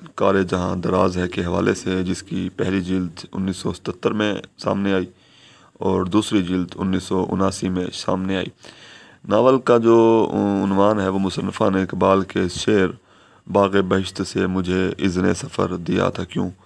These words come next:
कार जहाँ दराज है अब मेरा इंतज़ार कर। मुसन्निफ़ा ने अगरचे अपने मुतालिक, अ, बहुत ही कम लिखा है,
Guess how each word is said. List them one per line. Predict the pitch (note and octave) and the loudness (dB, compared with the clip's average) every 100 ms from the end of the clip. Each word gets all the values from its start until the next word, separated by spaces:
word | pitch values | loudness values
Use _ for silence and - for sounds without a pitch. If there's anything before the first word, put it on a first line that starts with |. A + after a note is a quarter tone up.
| _ - - _ | _ -20 -20 _
कार | G2 G2 G2 | 0 2 2
जहाँ | F2+ F2+ F2+ | 2 -2 0
दराज | F2 F2+ F#2+ F2+ F2 | 0 0 0 0 -4
है | F2 | -4
अब | - F2+ | -4 -4
मेरा | F2+ F#2 F2+ | -2 -2 -2
इंतज़ार | F2+ F#2 - - F2 - - | -2 -6 -8 -8 -6 -6 -8
कर। | - - _ _ - - - - _ | -14 -16 _ _ -20 -20 -20 -20 _
मुसन्निफ़ा | G2 - C#3+ D3 | -6 -4 -2 -2
ने | C#3+ | -2
अगरचे | B2+ B2 A#2+ A#2+ | 0 0 2 0
अपने | A#2+ A#2+ A2+ | 0 -2 -2
मुतालिक, | A2 G#2+ G#2+ G#2+ G#2 - - - - - | -2 0 0 0 -2 -6 -20 -20 -20 -12
अ, | - | -6
बहुत | G2 F#2+ F#2+ G2+ - | -2 -2 0 0 -2
ही | |
कम | - A2+ | 0 0
लिखा | G#2+ F#2 A#2 | 0 -2 -4
है, | F#2+ | -4